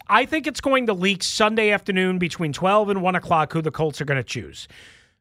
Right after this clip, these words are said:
Then at that point, say it's, say it's Bieniemy, right?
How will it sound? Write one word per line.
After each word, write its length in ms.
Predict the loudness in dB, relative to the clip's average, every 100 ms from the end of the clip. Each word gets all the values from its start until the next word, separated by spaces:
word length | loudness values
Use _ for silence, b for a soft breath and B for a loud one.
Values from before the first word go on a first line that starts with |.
| -12
Then 520 | -8 0 4 4 4
at 220 | 2 2
that 240 | 4 2 2
point, 260 | -2 -2
say 420 | -2 -2 0 0 -2
it's, 260 | -4 -12
say 400 | -10 0 2 2 -2
it's 220 | -4 -6
Bieniemy, 760 | -6 0 2 2 0 -4 -14 -20 _
right? 280 | 0 0